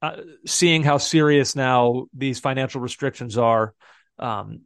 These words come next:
and I think how seriously teams, Newcastle included, 'cause they've talked about this, having to stay within those, those guardrails, uh, I don't, I think they might have missed their window.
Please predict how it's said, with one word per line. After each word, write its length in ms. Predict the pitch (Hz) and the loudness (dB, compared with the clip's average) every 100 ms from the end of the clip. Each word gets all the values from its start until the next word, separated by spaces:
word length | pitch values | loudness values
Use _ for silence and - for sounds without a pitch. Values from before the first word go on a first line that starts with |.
| _ _ _ _ _ | _ _ _ _ _
and 160 | 127 120 | -4 -2
I 80 | 120 | -2
think 160 | 127 | -2
how 80 | 127 | -2
seriously 460 | - 151 139 139 131 | 0 2 2 0 -6
teams, 420 | - 131 123 110 | -6 -6 -6 -2
Newcastle 440 | 160 160 143 135 | 0 2 0 -2
included, 300 | 120 160 123 | -6 -4 -4
'cause 140 | 123 113 | -6 -8
they've 120 | - | -6
talked 340 | 135 139 - | 0 0 0
about 260 | 104 95 90 | -8 -10 -10
this, 280 | 98 101 - - - _ _ 117 | -10 -10 -12 -18 -20 _ _ -6
having 220 | 123 123 | -4 -4
to 60 | |
stay 220 | 120 156 143 | -2 0 2
within 280 | 131 127 | 2 0
those, 420 | 123 120 107 - - _ - | 2 0 0 -8 -18 _ -10
those 240 | 139 120 | -8 -4
guardrails, 720 | 143 135 117 117 110 107 101 - - _ _ _ - | 0 0 2 0 0 -4 -8 -14 -20 _ _ _ -4
uh, 320 | 113 104 107 _ _ _ | -2 0 -4 _ _ _
I 140 | 123 135 | -4 0
don't, 320 | 139 151 143 _ _ - _ _ _ _ _ - | 0 -2 -10 _ _ -20 _ _ _ _ _ -14
I 580 | - - - - - 127 | -12 -12 -16 -16 -10 -4
think 180 | 156 160 | -2 2
they 100 | 139 | 4
might 200 | 143 135 | 4 2
have 80 | |
missed 200 | 131 - | 0 -2
their 140 | - - | -4 -6
window. 440 | 151 151 127 92 | -6 -2 -2 -2